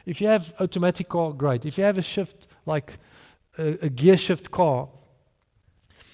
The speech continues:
when you put your foot on the petrol,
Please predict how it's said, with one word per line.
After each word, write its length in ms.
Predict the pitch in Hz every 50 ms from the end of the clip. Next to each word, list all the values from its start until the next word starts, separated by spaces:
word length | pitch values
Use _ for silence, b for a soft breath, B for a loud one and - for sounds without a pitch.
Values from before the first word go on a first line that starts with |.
| b b b b b b
when 220 | 135 151 185 208
you 200 | 208 262 277 247 170 160 - - _ _ _ _
put 240 | 254 247 247 - 254
your 220 | 247 233 202 185 - - _ _ _ _ - _ _ _
foot 300 | - - - 254 226 185
on 140 | 202 180 170
the 60 | 165
petrol, 500 | - - 185 185 - - - 117 113